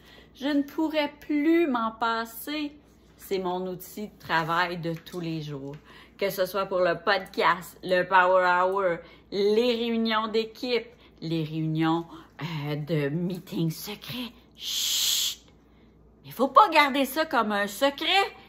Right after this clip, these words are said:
Il faut le dire à tout le monde. Moi, je te lance le défi d'aller te qualifier pour ton iPad. Puis après ça, qui sait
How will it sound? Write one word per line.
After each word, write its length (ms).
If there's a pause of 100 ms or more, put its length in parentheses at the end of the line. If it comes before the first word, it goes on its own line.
(120)
Il 80
faut 180
le 100
dire 360
à 120
tout 200
le 100
monde. 520 (560)
Moi, 420 (1600)
je 240
te 240 (400)
lance 440
le 120
défi 440 (280)
d'aller 440 (160)
te 100
qualifier 600 (540)
pour 180
ton 240
iPad. 460 (680)
Puis 160
après 380
ça, 340 (880)
qui 140
sait 280